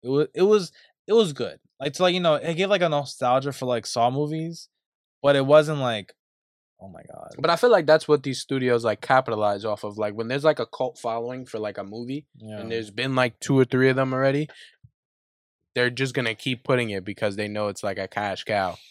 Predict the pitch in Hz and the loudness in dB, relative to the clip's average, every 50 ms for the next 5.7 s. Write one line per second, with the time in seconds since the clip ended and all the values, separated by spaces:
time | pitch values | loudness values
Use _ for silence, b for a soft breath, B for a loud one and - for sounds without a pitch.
0 | _ _ - 196 190 175 190 208 - - 202 175 180 180 190 175 190 180 160 143 | _ _ -8 -6 -4 -4 -6 -6 -6 -8 -8 -8 -8 -8 -4 -2 -2 -2 -2 -2
1 | 147 139 131 117 143 147 139 - 147 123 - - - 139 135 127 113 110 107 - | -4 -4 -4 -2 -2 -2 -2 -2 -4 -4 -4 -4 0 0 0 2 0 -2 -4 -6
2 | 131 120 117 135 127 127 - 139 135 135 127 123 123 - 143 - 156 151 151 147 | -10 -6 -4 -4 -4 -4 -6 -8 -6 -6 -6 -8 -8 -12 -8 -6 -4 -4 -2 -4
3 | 135 127 - - 139 143 151 143 127 113 107 101 - - 98 87 73 58 60 73 | -4 -4 -2 2 4 6 6 4 4 0 -6 -8 -8 -10 -10 -12 -16 -18 -20 -20
4 | 78 85 104 147 151 131 120 117 123 135 135 123 123 120 147 - 156 156 147 135 | -14 -4 2 2 4 4 4 2 0 -2 -2 -2 -4 -8 -2 2 2 2 2 0
5 | - 147 151 139 - 185 190 170 - 143 135 123 110 107 | 0 -2 0 4 6 4 6 6 4 2 0 0 -4 -8